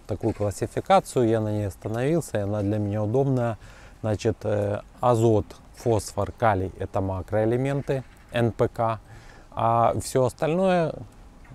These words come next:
это бу-, будет микроэлементы, в основном это соли металлов. Э, сегодняшняя тема видео будет по макроэлементам,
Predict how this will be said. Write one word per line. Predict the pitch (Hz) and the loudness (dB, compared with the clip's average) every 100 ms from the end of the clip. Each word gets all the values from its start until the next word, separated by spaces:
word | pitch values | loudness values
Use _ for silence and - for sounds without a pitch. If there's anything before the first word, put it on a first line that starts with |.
| - - - - | -20 -20 -20 -10
это | - 147 - 113 104 | -2 0 4 4 2
бу-, | 101 117 | 2 0
будет | 104 101 117 107 - | 0 2 2 2 0
микроэлементы, | 98 - 98 98 95 95 87 95 | -4 -4 -2 0 -2 -2 -4 -6
в | 92 | -6
основном | 98 107 113 120 | -6 -2 0 0
это | 101 - 98 95 95 - - - - | -2 -4 -4 -4 -8 -10 -16 -18 -16
соли | - - 110 101 98 101 | -10 -2 0 0 -2 -4
металлов. | 104 104 95 95 92 - - 104 - - - - - - - - - | -6 -4 -4 -4 -6 -14 -20 -20 -20 -20 -20 -20 -20 -20 -20 -20 -14
Э, | - 104 104 98 98 98 | -6 -4 -2 0 0 -2
сегодняшняя | - - 143 135 120 - 110 | -2 4 6 6 2 -2 -2
тема | - 107 107 | 0 0 2
видео | 101 107 101 98 | 2 2 2 0
будет | 90 95 95 95 - 85 87 - | 0 0 0 -2 -4 -14 -18 -4
по | 110 95 90 | 0 0 -2
макроэлементам, | - 98 98 92 - 104 110 120 135 147 139 156 160 | -6 -4 -2 -2 -2 0 0 0 -2 -2 0 0 -2